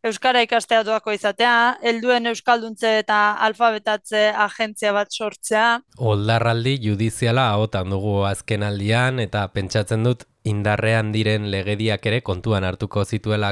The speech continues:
Speaker 2: kontseiluak, ezta?
Speaker 1: Bai, arlo horri ere erreparatu diote. Finean, hauxe proposatu dute, euskara Euskal Herri osoan ofiziala izatea. Gaur egun ez baita hala. Araban, Bizkaian eta Gipuzkoan,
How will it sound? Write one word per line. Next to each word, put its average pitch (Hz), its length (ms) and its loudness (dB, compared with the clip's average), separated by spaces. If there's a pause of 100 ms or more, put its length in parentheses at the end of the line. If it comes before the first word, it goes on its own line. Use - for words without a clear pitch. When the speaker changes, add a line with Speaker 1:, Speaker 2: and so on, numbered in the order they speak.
Speaker 2:
kontseiluak, 101 640 -4
ezta? - 300 -6 (160)
Speaker 1:
Bai, 240 260 2
arlo 240 320 0
horri 285 320 -2
ere 277 200 0 (440)
erreparatu 214 720 0
diote. 202 380 0 (160)
Finean, 247 540 0 (140)
hauxe 247 440 0
proposatu 214 640 -4
dute, 220 220 0 (160)
euskara 254 480 2
Euskal 233 420 0
Herri 233 240 -2
osoan 226 480 0
ofiziala 208 1040 0
izatea. 214 640 0 (160)
Gaur 247 320 0
egun 269 320 -2 (100)
ez 254 160 2
baita 214 380 2 (160)
hala. 226 400 2
Araban, 240 840 2
Bizkaian 247 560 0
eta 240 640 0
Gipuzkoan, 262 800 0